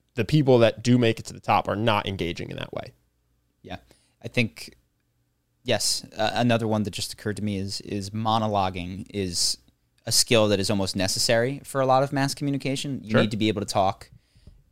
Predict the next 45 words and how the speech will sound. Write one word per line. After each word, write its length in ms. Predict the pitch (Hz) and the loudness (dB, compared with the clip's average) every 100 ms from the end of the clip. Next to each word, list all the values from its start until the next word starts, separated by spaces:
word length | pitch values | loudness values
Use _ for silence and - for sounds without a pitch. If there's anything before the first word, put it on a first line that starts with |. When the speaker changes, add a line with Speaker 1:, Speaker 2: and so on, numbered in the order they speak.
| - | -4
Speaker 2:
at 240 | 117 127 123 | 0 2 0
length 580 | 117 117 113 - - - _ _ 104 | 2 4 2 0 -6 -10 _ _ -12
while 300 | 104 117 123 | 2 6 6
the 120 | 120 123 | 4 0
debate 480 | 120 117 110 107 | -2 2 2 2
partner 440 | - 120 117 120 117 | 0 2 2 2 0
is 140 | 107 | 0
cutting 360 | - 127 110 107 | -2 0 0 2
in, 300 | 101 104 101 | 2 2 0
or 220 | 95 92 | 0 0
while 200 | 92 101 | 4 4
you're 220 | 110 107 | 4 2
alone 320 | 101 101 110 113 | 2 2 2 4
in 80 | 110 | 2
a 60 | |
radio 460 | 101 104 107 104 107 | 2 4 4 4 4
booth, 420 | 104 101 101 - - | 4 2 0 -4 -4
or 200 | 104 95 | 0 0
you 100 | 113 | -2
just 240 | 120 - | -2 0
need 160 | 160 180 | 0 0
to 80 | - | 0
be 160 | 214 | 4
able 140 | 202 160 | 4 4
to 80 | 113 | 2
go, 600 | 104 117 117 131 147 - - | 2 6 6 6 4 -2 2
go, 460 | 120 117 117 117 - | 6 8 6 2 0
go, 420 | 104 104 101 104 | 2 4 4 0
go, 340 | 104 95 92 92 | 0 0 0 -4
go. 360 | - 76 50 - - _ _ _ _ | -6 -8 -8 -12 -18 _ _ _ _
And 340 | 104 104 101 101 | -2 0 0 -2
there's 200 | 135 160 | -2 -2
a 40 | 160 | -2
degree 260 | 151 175 214 | 0 2 2
to 60 | |
which 300 | 151 135 - | 2 2 0
we 140 | - 120 | -2 -2
talk 240 | - 120 | 2 2
about 220 | 113 104 | 4 2
not 200 | 110 110 | 2 0
getting 220 | 107 110 98 | 0 -2 0
run 220 | 101 101 | 0 2
off 200 | 98 - | 0 -2
your 60 | 95 | -2
sentence 600 | - 73 82 - - | 0 0 -2 -4 -4